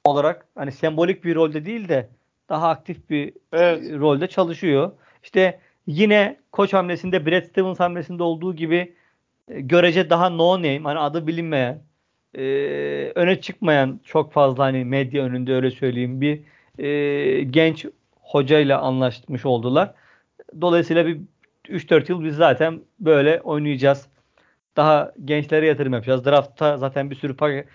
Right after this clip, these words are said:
Speaker 1: hak da aldık. Onlar üzerinden gideceğiz hamleleri bunlar. E, dediğim gibi iki yıl geç de olsa takımı sıfırladılar. Çünkü Donovan Mitchell'la Rudy Gobert'in ilişkisinin artık, e, tamir edilemeyecek, e, boyutlarda,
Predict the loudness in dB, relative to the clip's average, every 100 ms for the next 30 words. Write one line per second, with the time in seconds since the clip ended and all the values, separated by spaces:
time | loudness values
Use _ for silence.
0 | _ _ -2 -2 -2 -2 -2 -2 -6 -6
1 | -4 -2 -2 -2 -2 -2 -4 -4 2 2
2 | 2 _ _ _ 0 0 0 -4 -4 -8
3 | -8 -8 -8 _ _ _ -10 -6 -2 -2
4 | -2 -4 -8 -8 -4 -4 -4 -8 -10 0
5 | 4 4 6 2 4 2 4 2 0 -2
6 | _ _ _ -6 -4 -4 -4 -6 -10 _
7 | _ _ _ _ -8 -2 2 2 4 0
8 | 0 -8 -2 -2 -2 _ _ _ -2 0
9 | 2 0 -4 -2 2 4 4 2 4 2
10 | 2 -4 -8 -8 -10 -8 -4 -4 -4 -12
11 | _ _ _ _ -16 -6 2 2 2 0
12 | 0 -2 0 -2 -2 -12 -6 -4 -4 0
13 | 0 2 2 2 4 2 2